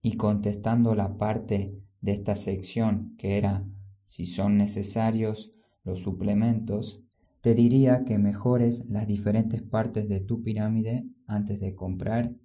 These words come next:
y tomar un suplemento. Y ahora toca hablar de los suplementos más recomendados. Cada uno de estos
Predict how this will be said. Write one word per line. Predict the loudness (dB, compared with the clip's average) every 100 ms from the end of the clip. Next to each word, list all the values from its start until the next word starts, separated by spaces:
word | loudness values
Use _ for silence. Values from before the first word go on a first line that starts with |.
| _
y | -8
tomar | -2 0 2 2 -2 -2
un | -4 -2
suplemento. | -4 0 2 4 2 -2 -10 -16 _ _ _ _ _ _ _ _ _ _ _ _ _ _ _ _ _ _ _ _
Y | 4
ahora | 6 6 4
toca | 2 4 4
hablar | 6 6 6 2 -4 -4
de | 2 4
los | 4
suplementos | 0 2 2 4 4 6 6 6 2 2 0
más | 2 4 4 2 2
recomendados. | 2 2 4 6 6 6 2 0 -8 -20 _ _ _ _ _ _
Cada | 2 4 6
uno | 8 8 8
de | 6
estos | 4 0 0